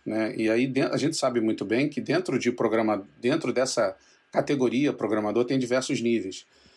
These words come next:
Então, eu acho que a gente tá passando por uma curva de aprendizado que, na verdade, as empresas, esse ecossistema como um todo, né? As empresas, a academia, né? A universidade, é, os cursos e todas as outras iniciativas de formação e os próprios profissionais,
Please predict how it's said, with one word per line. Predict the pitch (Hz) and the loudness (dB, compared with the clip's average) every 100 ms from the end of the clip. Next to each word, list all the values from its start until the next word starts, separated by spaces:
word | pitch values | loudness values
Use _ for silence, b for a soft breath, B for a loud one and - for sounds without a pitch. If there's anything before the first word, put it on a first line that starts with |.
| b b | b b
Então, | 117 - 190 170 - | -4 0 2 2 0
eu | - | 0
acho | 151 147 | 0 0
que | |
a | 143 | 0
gente | 170 | 0
tá | - 156 | 0 0
passando | 160 - 156 156 | 0 0 0 0
por | 147 | 2
uma | 135 | 0
curva | 131 151 165 | 0 0 0
de | 139 | 0
aprendizado | 135 131 127 104 107 107 98 110 127 | 0 0 2 0 2 0 2 0 -2
que, | - 123 135 | -2 0 2
na | 120 117 | 2 2
verdade, | 113 110 110 107 104 95 _ _ _ - | 2 2 2 0 -2 -10 _ _ _ -2
as | 110 107 | 0 0
empresas, | 104 - 110 131 131 113 101 104 - | -2 -2 0 2 2 2 0 -2 -2
esse | - 180 - | -2 2 2
ecossistema | - - - 127 - 123 117 107 | 2 2 2 0 0 2 2 0
como | 110 107 | 0 -2
um | |
todo, | 95 110 127 | 0 0 2
né? | 110 127 B B B B B - | 0 -2 B B B B B -2
As | 107 | 0
empresas, | 113 - 123 117 107 | 0 0 2 2 2
a | 113 | 0
academia, | - 107 110 104 117 135 107 | 2 0 0 0 2 4 2
né? | 107 | 0
A | |
universidade, | 110 101 104 - 107 113 127 110 107 101 - B B - | -2 0 -2 -2 0 2 4 2 -2 -4 -8 B B -4
é, | 107 101 101 98 98 98 | 0 4 4 2 0 0
os | 117 131 | 0 0
cursos | - 117 139 127 - 101 | 0 2 2 2 0 -4
e | 101 98 | -2 -4
todas | 92 110 120 | -2 0 2
as | 113 107 | 2 0
outras | 117 117 | -2 -2
iniciativas | 110 107 107 - 113 107 | 0 0 0 -2 -2 -4
de | |
formação | 104 113 107 107 - 113 | -4 -2 -2 -2 0 2
e | 117 | 2
os | 107 | 0
próprios | - 139 165 127 104 | 0 0 2 -2 -2
profissionais, | 120 110 - 104 101 98 - | 0 -2 -2 -4 -4 -6 -10